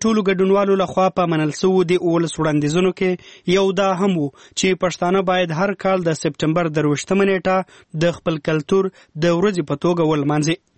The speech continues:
اوس پوښتنه دا ده چې پر دې وړاندیزونو به عمل وسي او که نه. د بلوچستان د اطلاعاتو وزیر عبدالرحیم زیارتوال وایي، که څه هم وخت بیخي کم و، خو د دوی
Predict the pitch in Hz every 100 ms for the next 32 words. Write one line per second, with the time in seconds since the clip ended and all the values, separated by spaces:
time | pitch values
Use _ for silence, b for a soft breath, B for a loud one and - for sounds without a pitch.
0 | - 185 - - - 165 156 185 190 190
1 | 190 _ - - 196 196 190 202 202 185
2 | 165 156 185 196 170 151 165 156 185 214
3 | 214 196 180 151 143 - 160 156 _ -
4 | 185 214 202 208 - 214 208 196 190 170
5 | 180 185 185 165 165 160 185 196 160 165
6 | 165 180 180 156 156 156 180 175 170 190
7 | 190 196 b b 196 196 214 208 170 175
8 | 175 - 156 151 165 - 208 202 202 202
9 | B B B 202 208 190 190